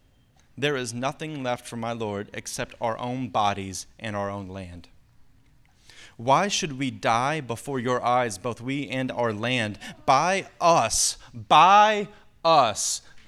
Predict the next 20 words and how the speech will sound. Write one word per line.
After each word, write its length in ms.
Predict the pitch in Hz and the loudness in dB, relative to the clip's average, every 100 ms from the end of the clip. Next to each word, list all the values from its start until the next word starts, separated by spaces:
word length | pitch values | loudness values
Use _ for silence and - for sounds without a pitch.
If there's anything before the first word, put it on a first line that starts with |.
| 135 | -6
Do 220 | 151 226 | -2 0
this 200 | 202 202 | 0 -2
transactional 960 | - 214 190 147 156 175 - 185 156 127 | -2 -2 0 4 6 6 0 -2 -2 -2
thing 420 | - 135 117 113 - - | -2 -2 -2 -6 -12 -16
with 480 | 120 131 180 175 - - - | -6 0 0 0 -6 -10 4
us 640 | 160 117 95 - - - _ _ _ _ _ _ _ _ _ _ _ _ _ _ _ _ _ - | 6 6 4 -4 -6 -8 _ _ _ _ _ _ _ _ _ _ _ _ _ _ _ _ _ -2
and 440 | 165 175 151 165 - _ - | 0 0 -6 -14 -18 _ 0
our 200 | 151 147 | 2 4
land 460 | 143 139 120 95 | 2 0 -2 -6
for 160 | - 117 | -6 -4
food, 380 | 139 117 95 - _ - _ - | -2 -2 -4 -12 _ -20 _ -16
that 120 | 123 | -10
we 120 | 147 | -10
can 220 | 143 107 | -10 -12
just 380 | 98 123 123 - _ _ | -10 -10 -10 -12 _ _
get 180 | 135 95 | -16 -8
by 220 | 110 107 | -6 -6
and 160 | 101 101 | -6 -10
not 180 | 101 | -10
perish. 480 | - 101 92 - - | -8 -8 -8 -12 -16